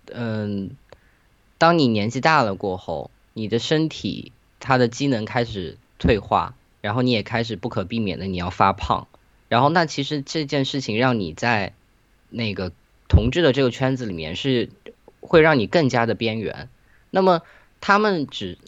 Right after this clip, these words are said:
所以呢，就是我一直觉得，就是说同志的群体对于年纪大的人或者残疾人、身体不太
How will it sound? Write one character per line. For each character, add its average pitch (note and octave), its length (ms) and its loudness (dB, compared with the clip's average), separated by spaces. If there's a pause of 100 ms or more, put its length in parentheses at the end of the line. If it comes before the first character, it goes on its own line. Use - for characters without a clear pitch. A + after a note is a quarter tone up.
(240)
所 D3+ 160 0
以 F3 120 2
呢， B2+ 200 2
就 D3+ 160 -4
是 C#3+ 100 -2
我 A2 160 2
一 B2 100 0
直 C3+ 140 -2
觉 B2+ 140 4
得， B2 100 8
就 B2 140 2
是 A#2+ 140 -2
说 B2 120 4
同 A#2+ 240 4
志 D3 200 0
的 A2 140 2
群 G#2+ 220 -2
体 A2 160 -2
对 B2 200 4
于 G#2+ 380 2
年 A2 200 2
纪 B2+ 100 4
大 D3+ 200 6
的 G2+ 100 2
人 D2+ 180 -6
或 B2 120 -6
者 A2 100 -4
残 G#2 260 -6
疾 A#2+ 140 -4
人、 E2 220 -6
身 C3 220 0
体 F#2+ 220 -4
不 - 160 -8
太 G#2+ 460 2